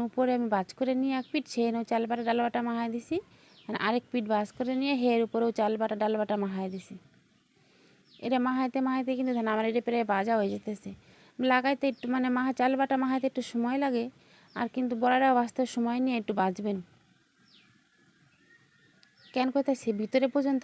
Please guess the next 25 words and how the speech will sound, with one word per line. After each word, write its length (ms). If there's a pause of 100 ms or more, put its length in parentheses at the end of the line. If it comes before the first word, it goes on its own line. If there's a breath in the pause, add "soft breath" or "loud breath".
চাল 200
বাটা 180
ডাল 180
বাটা 200
দেওয়া 240
আছে 180
তো, 160 (140)
আস্তে 300
আস্তে 300
জাল 340
দিয়ে 180
ভাজবেন, 440
একটু 160
সময় 340
নিয়ে, 200
তাহলে 180
দেখবেন 320
ভিতরেও 400 (460 loud breath)
সুন্দর 360 (100)
সিদ্ধ 300
হইব, 160 (140)
খাইতেও 340
ভালো 240
লাগবো। 260 (640 soft breath)
তাই 60